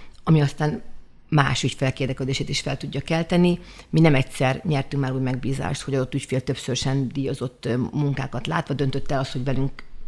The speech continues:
szeretne dolgozni. Úgyhogy igen, a késedre a válaszom az az, hogy már konkrét munkát és, ö, és több tender meghívást is, ö, jelentett nekünk az, hogy az M-lista élmezőnyében vagyunk.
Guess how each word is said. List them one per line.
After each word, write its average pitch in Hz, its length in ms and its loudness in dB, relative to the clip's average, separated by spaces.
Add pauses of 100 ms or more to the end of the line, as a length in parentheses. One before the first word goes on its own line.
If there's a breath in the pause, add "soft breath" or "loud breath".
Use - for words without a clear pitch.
(100)
szeretne 127 340 -4
dolgozni. 185 600 6 (340 loud breath)
Úgyhogy 160 400 4 (220)
igen, 160 480 6 (300)
a - 100 -8
késedre 143 340 0
a 139 60 2
válaszom 139 340 0
az 139 120 -2
az, 143 160 -2
hogy 139 180 -2
már 147 300 2 (180)
konkrét 143 400 0
munkát 147 400 -2
és, - 240 2
ö, 139 120 2
és - 240 6
több 135 320 6
tender 135 260 4
meghívást 127 480 -4
is, 135 220 -2
ö, 135 60 2
jelentett 135 480 0
nekünk 143 320 -6
az, - 220 -6
hogy - 280 -6 (420 soft breath)
az 143 100 -4
M-lista 131 440 0
élmezőnyében - 680 -4
vagyunk. - 480 -8